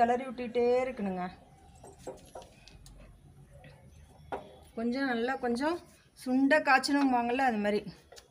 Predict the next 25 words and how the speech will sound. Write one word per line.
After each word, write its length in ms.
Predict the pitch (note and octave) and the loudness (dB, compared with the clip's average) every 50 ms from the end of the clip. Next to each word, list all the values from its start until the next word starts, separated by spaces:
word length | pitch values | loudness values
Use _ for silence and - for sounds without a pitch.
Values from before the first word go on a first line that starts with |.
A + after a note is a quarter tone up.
| - _ - _ - - _ _ _ _ _ _ _ _ _ _ _ - - - - - - - - - - - - - _ - - - - - - | -20 _ -20 _ -20 -20 _ _ _ _ _ _ _ _ _ _ _ -20 -20 -20 -20 -20 -20 -20 -20 -20 -20 -20 -20 -20 _ -20 -20 -20 -12 -6 -2
Milk 280 | A#3+ C4+ C#4 C4+ - - C#4+ | 0 0 0 -2 -2 0 2
மெய்டும்பாங்கல்லங்க, 1000 | C#4+ C#4 C4 A3+ B3 B3+ C4 C4+ C4+ C4 B3 A#3 A3 A3 G#3+ G#3+ A3 A#3+ C4 C4+ A#3 E3 D#3 - - - - - - - | 2 2 4 6 6 6 6 4 4 2 4 4 2 2 2 0 0 2 4 4 2 2 2 -2 -12 -20 -20 -12 -6 -4
அது 100 | G3 F#3+ G#3 | -2 -2 0
வந்து 140 | G#3+ A3 A#3+ A#3+ A3+ | 0 0 2 2 2
ரெடிமேடு. 480 | G3+ F#3+ A#3 B3+ C4+ C4 B3 F#3+ F#3 F#3 G3+ B3 D4 D4 C4+ A3+ | 4 4 4 4 4 4 2 2 2 0 0 0 -2 -2 -4 -2
நம்ம 160 | A3 A3 A3 A3+ A3 | -2 -2 0 0 0
வந்து 140 | A3 A#3+ C#4+ C#4 | 0 0 -2 -2
ஃப்ரெஷ்ஷாக 500 | - A3+ A3 G#3+ G#3 - - - C#4+ C#4 C4+ | -2 -2 -2 -2 -2 -2 -2 0 2 2 2
நம்ம 220 | B3 A3+ G#3+ G#3 G#3 G3+ | 2 2 0 0 0 0
milk 280 | G#3 G#3 G3+ G#3 - A#3 | 0 -2 -4 -4 -4 -4
maid 180 | A3 G#3 G3+ G3+ G3+ | -2 -2 0 0 0
மாதிரி 180 | G3+ G#3 A3+ C#4+ E4 - - - - - - _ _ - | 0 0 0 -2 -4 -6 -14 -20 -20 -20 -20 _ _ -2
பண்ணுறோங்க. 440 | G#3+ G3+ G3 G3+ G3+ G3 F3+ F3 E3+ - - - - - - - - - - - - - - - - - G#3 G3+ | 0 0 2 2 2 2 0 0 -2 -6 -10 -18 -20 -20 -20 -20 -20 -20 -20 -20 -20 -20 -18 -18 -14 -10 -6 -4
இது 100 | G3+ G3+ G3+ G3 | -2 -2 -2 -2
நல்லா 300 | G3 G3 G#3 A3+ B3+ C4+ D4 C#4 A#3+ | 0 0 0 0 2 2 2 2 0
வந்து 180 | A3 A3+ A#3+ C#4 C4 | 0 0 0 2 2
இன்னும் 260 | A#3+ A3 A#3 A#3 - A3+ | 2 2 0 -2 -4 -6
திக்காகணும். 680 | G3 - - - B3 C4 C4+ A#3+ G#3+ G3+ G3 A3+ C4 - - - - - - - - - - | -8 -8 -6 -4 -2 -2 0 0 -2 -2 -2 -4 -6 -8 -14 -20 -20 -20 -20 -20 -10 -2 2
பால் 260 | A#3+ A#3+ B3+ C#4 C#4+ C4 A#3+ | 4 4 4 4 4 2 2
வந்து 160 | A#3+ C4 C#4+ C#4 | 2 2 2 2
நல்லா 220 | B3 G#3+ G#3+ B3 B3+ B3 | 2 2 2 0 0 -2
சுருங்க 360 | - A#3+ A#3+ C4 C4+ C4+ C#4+ C#4 C4+ - | -2 0 2 2 4 4 2 2 2 2
காய்ச்சணும், 440 | G3+ G3+ G3+ - - G#3 F#3 F3+ - - G#3+ | 2 2 0 0 -2 -2 -2 -4 -6 -6 -4
இன்னும் 260 | G#3 G#3+ A#3+ B3+ C4 B3 - | -2 -2 -2 -2 -2 -2 -2
கம்மி 220 | G3+ G3 G#3 A3+ | 0 2 2 2